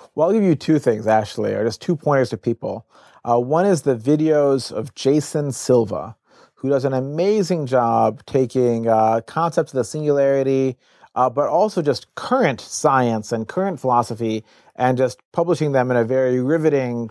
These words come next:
way. Uh, they're often very short. So I just say, if you want your mind blown on a regular basis, go watch his stuff. And then in books, uh, the work of Hannu Rajaniemi,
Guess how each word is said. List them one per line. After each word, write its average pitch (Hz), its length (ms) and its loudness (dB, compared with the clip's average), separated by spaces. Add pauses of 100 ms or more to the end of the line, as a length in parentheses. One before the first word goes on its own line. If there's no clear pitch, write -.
(100)
way. 110 480 -2 (300)
Uh, 113 220 2
they're 135 120 2
often 147 260 0
very 135 260 2
short. 107 340 -6
So 120 80 -4
I - 20 2
just 131 160 -2
say, 120 260 0 (100)
if 135 140 -4
you 143 60 0
want 156 160 2
your 151 100 -2
mind 135 300 0
blown 123 220 0
on 117 80 0
a 117 80 0
regular 135 300 2
basis, 107 340 -6
go 117 120 -2
watch 113 220 0
his 104 140 -12
stuff. - 360 -8 (500)
And 131 140 0
then 151 120 4
in 139 180 0
books, 170 560 -2
uh, 120 160 0
the 120 80 2
work 131 400 -2
of 113 280 -2
Hannu 156 480 0
Rajaniemi, 120 720 -2